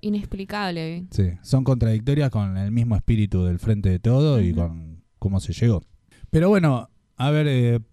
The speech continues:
Speaker 2: en pri-, en primer lugar creo que hay que decir que, bueno, la policía debería tener derecho a tener una sindicalización. En otros países del mundo existe eso porque, eh, también en un aspecto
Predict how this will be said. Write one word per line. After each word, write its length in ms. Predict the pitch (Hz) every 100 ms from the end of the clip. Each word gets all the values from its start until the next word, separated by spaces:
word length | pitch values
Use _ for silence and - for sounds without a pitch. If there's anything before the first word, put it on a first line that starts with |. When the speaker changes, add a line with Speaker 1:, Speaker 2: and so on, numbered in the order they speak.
| - _ _ _ 107
Speaker 2:
en 160 | 139 131
pri-, 220 | 143 139
en 160 | 139 131
primer 240 | 165 202
lugar 280 | 170 196 202
creo 200 | 170 147
que 80 | 131
hay 100 | 127
que 120 | 123
decir 340 | 117 113 185
que, 100 | - 127
bueno, 360 | 139 113 98
la 140 | 95 104
policía 480 | 123 120 113 165 160
debería 320 | 117 113 110
tener 240 | 107 110
derecho 400 | 110 117 110 123
a 80 | 101
tener 340 | 95 104 101 95
una 180 | 95 95
sindicalización. 880 | 101 95 92 95 101 101 156 107 87 _ _ _ _ _ -
En 140 | 101
otros 200 | 120 107
países 380 | - 117 117 104
del 100 | 101
mundo 300 | 127 131 107
existe 580 | 95 127 113 - 90 104
eso 260 | 107 131
porque, 600 | 120 90 90 90 85 80 - - _ - _ -
eh, 800 | - 90 85 82 78 80 82 85 -
también 440 | - 92 123 117 107
en 180 | 98 104
un 140 | 104
aspecto 560 | 98 - 127 120 98